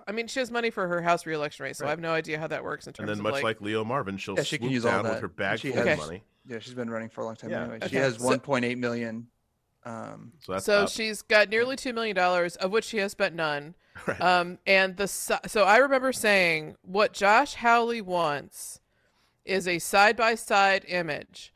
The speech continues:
Speaker 1: of him and her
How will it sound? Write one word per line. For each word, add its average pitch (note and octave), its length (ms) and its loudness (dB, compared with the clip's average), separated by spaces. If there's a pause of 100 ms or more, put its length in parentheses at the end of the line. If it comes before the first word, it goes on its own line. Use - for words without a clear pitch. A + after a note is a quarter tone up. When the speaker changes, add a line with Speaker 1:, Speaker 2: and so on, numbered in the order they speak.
(320)
Speaker 1:
of F3+ 120 0
him F#3+ 680 2 (800)
and F3+ 200 -2
her E3 600 2